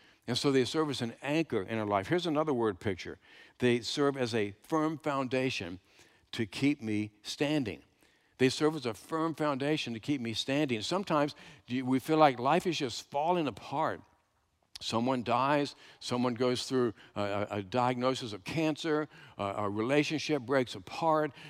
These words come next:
you lose a job, you go bankrupt, or whatever it happens to be,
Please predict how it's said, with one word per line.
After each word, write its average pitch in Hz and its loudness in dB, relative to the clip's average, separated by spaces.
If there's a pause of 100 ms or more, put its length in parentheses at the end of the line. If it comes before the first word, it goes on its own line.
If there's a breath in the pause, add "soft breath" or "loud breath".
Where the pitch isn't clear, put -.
you 120 2
lose 123 2
a 101 -6
job, 143 2 (180 loud breath)
you 113 -4
go 98 -4
bankrupt, 151 -2 (120)
or 139 2
whatever 180 4
it 151 -2
happens 139 -2
to 107 -8
be, 135 0